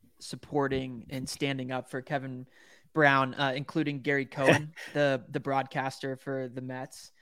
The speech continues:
Speaker 1: And
Speaker 2: Michael
Speaker 1: he
Speaker 2: Kay
Speaker 1: said
Speaker 2: too, for the Yankees.
Speaker 1: Yeah,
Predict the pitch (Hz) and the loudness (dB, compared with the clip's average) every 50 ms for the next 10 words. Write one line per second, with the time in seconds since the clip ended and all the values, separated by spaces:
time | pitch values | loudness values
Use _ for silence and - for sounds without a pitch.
0 | _ _ - 113 113 131 143 147 139 - 160 156 156 139 - 175 185 190 - 147 | _ _ 10 12 12 12 12 12 12 12 12 12 12 12 12 12 12 12 12 12
1 | 147 139 147 165 180 165 - 92 85 - - _ _ _ _ _ _ _ _ - | 12 12 12 12 12 10 8 4 4 2 -4 _ _ _ _ _ _ _ _ 4
2 | 156 147 143 127 | 4 4 4 4